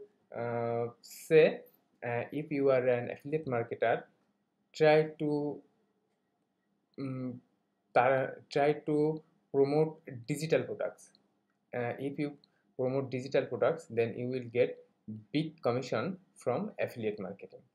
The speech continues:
Uh, it, it doesn't matter if you, uh, promote this, um, consumer product or a C G P product or business to business product, <coughs> but I, uh, prefer digital products for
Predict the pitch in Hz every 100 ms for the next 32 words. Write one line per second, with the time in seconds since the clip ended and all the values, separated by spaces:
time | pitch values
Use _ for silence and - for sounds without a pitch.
0 | _ _ _ _ - - - _ _ _
1 | _ - 123 - 131 160 139 123 180 -
2 | 160 156 143 143 147 143 143 135 131 127
3 | - 135 127 127 123 123 117 123 123 _
4 | _ _ - 117 117 117 113 113 117 120
5 | 117 113 120 120 120 117 113 - 110 -
6 | 113 107 127 117 117 110 113 110 113 -
7 | 110 113 110 - _ 117 117 113 127 -
8 | 113 113 135 135 113 113 - - _ _
9 | _ _ 190 - - _ _ _ _ _
10 | - - 127 160 - 117 123 123 - _
11 | _ - 117 117 - 123 123 147 131 190
12 | - - 120 123 127 143 139 117 127 -
13 | - - 127 -